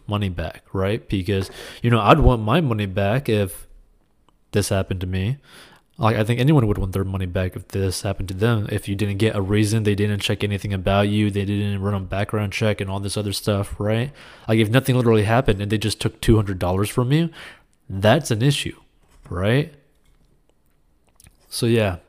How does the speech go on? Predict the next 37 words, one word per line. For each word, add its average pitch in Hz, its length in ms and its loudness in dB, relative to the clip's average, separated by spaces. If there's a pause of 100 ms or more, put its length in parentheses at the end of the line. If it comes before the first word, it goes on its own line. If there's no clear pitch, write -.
(160)
if 139 240 4
anyone's 131 340 4
in 120 60 2
that 117 160 2
situation, 127 600 4
I 110 120 2
would 110 160 2
recommend 110 440 2
what 107 80 0
that 101 100 2
first - 280 0
commenter 107 540 0
actually - 260 -2
put 123 200 2
on 127 140 0
this 127 180 0
post. 151 480 0 (1000)
And 123 400 4
basically 131 520 6
look 110 220 2
at 131 100 0
the 131 80 2
laws 117 400 6
and 120 140 0
just 110 240 -4
basically 117 320 -2
say, 123 140 -2
like, 113 160 0
"Hey, 127 240 2
if 107 180 -6
you 123 80 0
guys 127 240 6
don't 117 300 0
give 117 160 2
me 117 100 -2
a 107 80 0
reason 107 540 -2